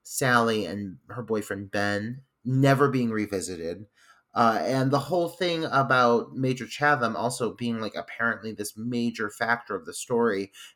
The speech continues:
and just never being revisited. And it, this movie has so much going for it. Like, listen, I'm not going to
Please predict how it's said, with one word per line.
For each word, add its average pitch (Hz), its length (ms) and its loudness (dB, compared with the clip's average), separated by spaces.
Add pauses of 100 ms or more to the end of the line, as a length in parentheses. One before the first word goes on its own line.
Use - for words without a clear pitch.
and 123 180 -4
just 120 220 -6
never 117 580 0
being 101 220 -4
revisited. 139 640 0
And 135 220 -2
it, 123 180 -4 (800)
this 202 240 2
movie 240 200 6
has 143 180 -4
so 196 420 6
much 131 240 0
going 90 300 -6
for 85 160 -6
it. - 100 -8
Like, 123 220 -2 (100)
listen, 123 320 -4
I'm 156 160 -2
not 175 240 2
going 127 280 0 (120)
to 107 340 -2